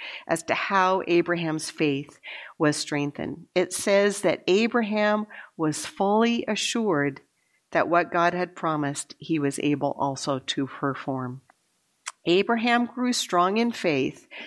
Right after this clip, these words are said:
because he knew God and he knew God's character. He had a strong faith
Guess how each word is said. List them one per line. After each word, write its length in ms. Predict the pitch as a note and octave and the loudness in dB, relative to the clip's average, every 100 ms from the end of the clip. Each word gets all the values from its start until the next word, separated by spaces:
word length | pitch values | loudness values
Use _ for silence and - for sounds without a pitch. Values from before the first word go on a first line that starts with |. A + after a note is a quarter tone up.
| - - | -6 -2
because 420 | D#3+ F3+ E3 - | 0 2 0 2
he 180 | F3 D#3+ | 2 4
knew 480 | D#3 D#3+ D#3+ D#3 | 4 6 6 6
God 500 | D3 C#3+ C3+ - - - _ _ _ - | 4 0 -2 -8 -10 -16 _ _ _ -4
and 140 | D3 | 0
he 100 | D3 | 2
knew 240 | D3 D#3 D3+ | 4 4 4
God's 400 | D3+ D3 C3+ - | 2 0 0 -4
character. 640 | - C#3 C#3+ - - - - _ _ _ _ - - - | -4 -4 -4 -6 -10 -10 -16 _ _ _ _ -20 -20 -2
He 180 | A#3+ | 2
had 240 | G3 G3 F#3 | 4 2 2
a 60 | |
strong 640 | D#3 - - G3+ G#3 B3 B3 | 0 0 -2 0 2 4 2
faith 420 | - C3+ C3+ | -2 -6 -6